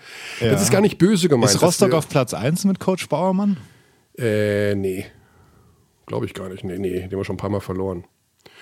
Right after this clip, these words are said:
Speaker 2: Also ich, es ist, ich kann das nicht. Es ist nicht, dass ich mich das nicht interessieren
Speaker 1: Auf
Speaker 2: würde,
Speaker 1: Platz
Speaker 2: aber es ist
Speaker 1: zwei
Speaker 2: zu
Speaker 1: sind sie.
Speaker 2: anstrengend.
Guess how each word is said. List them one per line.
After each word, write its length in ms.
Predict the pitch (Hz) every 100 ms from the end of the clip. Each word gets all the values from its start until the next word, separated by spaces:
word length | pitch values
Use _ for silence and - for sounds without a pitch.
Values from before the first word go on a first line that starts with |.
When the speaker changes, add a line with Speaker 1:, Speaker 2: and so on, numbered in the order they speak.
| - - - -
Speaker 2:
Also 280 | 127 131 143
ich, 420 | 170 - - -
es 220 | - 143
ist, 400 | 175 - - - 160
ich 300 | - - - - -
kann 180 | 139 147
das 240 | 110 -
nicht. 300 | 95 - - - _ -
Es 140 | -
ist 120 | 156
nicht, 140 | 185 -
dass 120 | 139
ich 120 | 135
mich 120 | 139
das 140 | - 139
nicht 120 | 127
interessieren 540 | 135 117 104 - 214 143
Speaker 1:
Auf 40 |
Speaker 2:
würde, 140 | 110 123
Speaker 1:
Platz 100 | 107
Speaker 2:
aber 80 |
es 60 | 107
ist 60 | 120
Speaker 1:
zwei 160 | 123 131
Speaker 2:
zu 40 |
Speaker 1:
sind 200 | - -
sie. 100 | -
Speaker 2:
anstrengend. 340 | 90 90 95